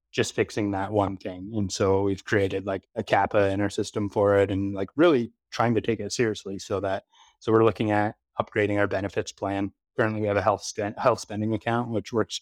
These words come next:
excellent for me. Uh, I'm single and just myself, no kids. So two thousand dollars a year that I can use anything on any,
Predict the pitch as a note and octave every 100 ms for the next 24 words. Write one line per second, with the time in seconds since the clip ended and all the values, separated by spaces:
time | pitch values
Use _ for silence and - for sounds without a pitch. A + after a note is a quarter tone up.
0 | _ - - A#2+ A#2+ - A2 A#2 D3+ _
1 | _ _ _ G#2 G#2 G#2 A#2+ - _ _
2 | G#2 - B2+ C3+ C3+ C3 G#2+ G#2 - -
3 | - - A#2 A#2 A#2 C3 B2+ A#2 A#2+ C3+
4 | C3+ - _ _ _ _ - A2 G#2 G#2+
5 | G2+ - B2 A#2 A2+ A2 G#2+ A2+ G2+ G#2
6 | A#2+ G#2+ G#2 A#2+ A2+ A2 - A#2+ A2+ B2
7 | C3 B2 G#2 G#2 A#2 B2+ C3 D3+